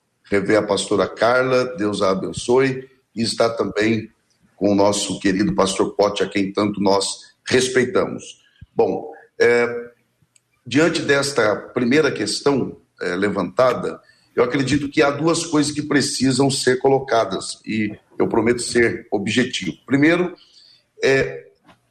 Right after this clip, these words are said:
de que, por um lado, e aí não, não é o propósito aqui de julgar, e nem temos essa autorização,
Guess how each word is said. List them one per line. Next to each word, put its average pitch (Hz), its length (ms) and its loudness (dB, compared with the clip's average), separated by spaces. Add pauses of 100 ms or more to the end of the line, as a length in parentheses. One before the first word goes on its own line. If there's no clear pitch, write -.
(120)
de 135 140 -6
que, 143 640 0
por 160 160 4
um 143 120 2
lado, 139 300 2
e 127 80 2
aí 123 180 2
não, 131 320 0
não 120 220 0
é 120 40 4
o 104 100 -2
propósito 110 760 -2
aqui 110 260 -6
de 104 200 -6
julgar, 101 420 0
e 117 60 -4
nem 117 100 0
temos 110 360 0
essa 104 240 2
autorização, 101 1000 0